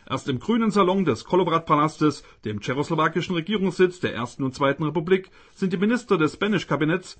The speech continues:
mit dem Inhalt des niederschmetternden Dokuments in Kenntnis gesetzt worden. Anstelle einer Kopie des Abkommens bekamen sie jedoch nur eine Liste in die Hand gedrückt mit Forderungen,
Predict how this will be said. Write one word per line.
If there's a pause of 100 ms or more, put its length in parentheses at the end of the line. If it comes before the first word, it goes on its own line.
mit
dem
Inhalt
des
niederschmetternden
Dokuments
in
Kenntnis
gesetzt
worden. (580)
Anstelle
einer
Kopie
des
Abkommens (140)
bekamen
sie
jedoch
nur
eine
Liste
in
die
Hand
gedrückt
mit
Forderungen,